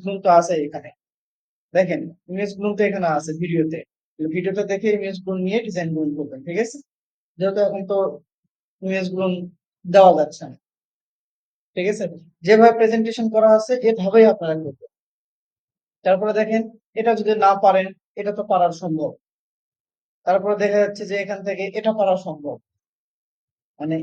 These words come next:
এগুলো করানোর উদ্দেশ্য হচ্ছে কি, যে আপনি যখন এখানে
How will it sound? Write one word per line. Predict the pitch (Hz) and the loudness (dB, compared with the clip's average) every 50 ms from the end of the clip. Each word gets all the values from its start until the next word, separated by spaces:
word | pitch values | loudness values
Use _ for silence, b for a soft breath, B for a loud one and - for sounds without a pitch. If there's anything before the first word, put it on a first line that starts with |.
| 160 160 - - 220 | -8 -12 -8 -4 -4
এগুলো | 233 220 240 247 247 254 254 247 247 247 - _ _ - | -2 -2 -2 0 0 0 0 0 -4 -8 -10 _ _ -2
করানোর | 196 208 208 214 226 226 220 214 | 0 0 0 0 0 -2 -2 -4
উদ্দেশ্য | - - - 226 220 226 220 226 220 | -6 -4 -2 -2 -2 -2 -2 -4 -4
হচ্ছে | 220 220 - 220 226 - | -4 -4 -6 -8 -8 -8
কি, | 269 262 240 156 - - _ _ _ _ _ _ _ - | -8 -8 -6 -8 -8 -10 _ _ _ _ _ _ _ -4
যে | 165 190 190 | -2 0 0
আপনি | 185 - 233 226 220 | -2 -2 -4 -4 -2
যখন | 226 226 226 226 196 196 214 226 - _ _ _ _ - | -2 -2 -2 -4 -4 -4 -6 -12 -16 _ _ _ _ -14
এখানে | 233 226 220 214 | -10 -8 -6 -8